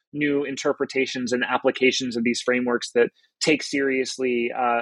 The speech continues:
the, the role that animals should be playing in these conversations. Uh, and then the other, maybe, maybe more interesting answer, or, or maybe more, um, uh,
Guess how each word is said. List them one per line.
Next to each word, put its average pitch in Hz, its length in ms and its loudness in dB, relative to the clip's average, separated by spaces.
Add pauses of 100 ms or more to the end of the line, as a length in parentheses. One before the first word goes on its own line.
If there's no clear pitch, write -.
(120)
the, 127 220 4
the 135 80 -6
role 131 260 2
that 120 120 -4
animals 120 380 -2
should 123 160 0
be 120 180 0
playing 120 260 0
in 113 60 0
these 113 160 -2
conversations. 117 800 -2 (400)
Uh, 160 200 4
and 175 140 -4
then 214 120 0
the 214 140 -4
other, 156 360 0
maybe, 147 420 -2
maybe 151 260 0
more 131 160 0
interesting 131 640 -2
answer, 123 380 0
or, 131 300 -2
or 123 460 0
maybe 127 580 0 (800)
more, 131 580 0
um, 120 440 -2 (600)
uh, 123 140 0